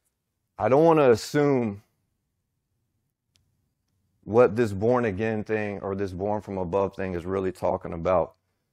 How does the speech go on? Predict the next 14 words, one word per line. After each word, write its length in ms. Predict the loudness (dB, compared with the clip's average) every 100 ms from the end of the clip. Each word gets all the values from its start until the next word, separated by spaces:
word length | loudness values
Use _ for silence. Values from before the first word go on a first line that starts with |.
| _
Because 440 | -4 2 4 2 -4 _
all 240 | 8 10 10
through 320 | 6 2 2
John, 480 | 0 0 2 0 -2
even 240 | -4 -4
through 160 | -6 -4
the 100 | -2
New 140 | -4
Testament, 640 | -2 -2 -2 -2 -6 -6 -10 _ _ _ _ _ _
they're 120 | 2
using 420 | 6 8 8 6
the 100 | 2
same 440 | 2 2 4 4 2
language. 800 | 0 0 0 -2 -4 -8 -20